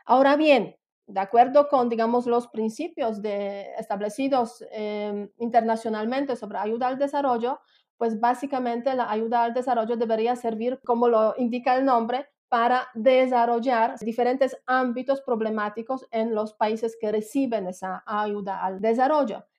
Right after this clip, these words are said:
Y en ese sentido, los Estados Unidos, pues, han estado siempre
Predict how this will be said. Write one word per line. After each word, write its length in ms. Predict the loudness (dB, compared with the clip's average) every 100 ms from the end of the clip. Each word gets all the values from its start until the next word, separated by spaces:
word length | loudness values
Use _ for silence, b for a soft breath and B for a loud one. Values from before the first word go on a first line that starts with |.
| -12
Y 80 | -6
en 100 | -6
ese 180 | -6
sentido, 460 | -6 -6 -6 -4 -2
los 180 | -2 -4
Estados 400 | -4 -4 -4 -4
Unidos, 400 | -4 -2 -4 -4
pues, 240 | -6 -6 -6
han 160 | -6 -4
estado 360 | -4 -4 -4
siempre 600 | -4 -2 -2 0 -2 -2